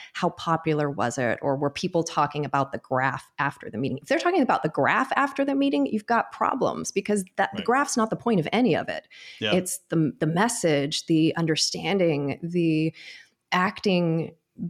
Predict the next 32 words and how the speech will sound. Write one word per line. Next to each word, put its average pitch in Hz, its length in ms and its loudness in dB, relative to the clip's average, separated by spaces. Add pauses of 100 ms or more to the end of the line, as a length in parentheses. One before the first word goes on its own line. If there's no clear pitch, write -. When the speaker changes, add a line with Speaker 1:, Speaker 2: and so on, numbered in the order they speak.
(160)
Speaker 1:
differently 165 880 2
or 160 560 4
in 170 320 4
a 165 420 0
more 185 240 4
informed 170 520 2
way 175 360 2
because 160 260 -4
of 147 120 -2
what 160 280 0
you 156 160 2
now 147 500 -2 (180)
know, 135 580 -2
whether 170 300 2
that 147 200 0
was 143 140 -4
achieved 151 340 -6
through - 160 -14
a - 40 -6
graph - 340 -4
or - 140 -8
other - 200 -8
means. - 380 -16 (220)
So - 140 -4
for 180 100 -2
me, 190 220 6
the - 140 -2
efficacy 160 560 -4
of - 140 -4
presentations 139 840 -4 (320)
is 143 360 0
just - 240 -6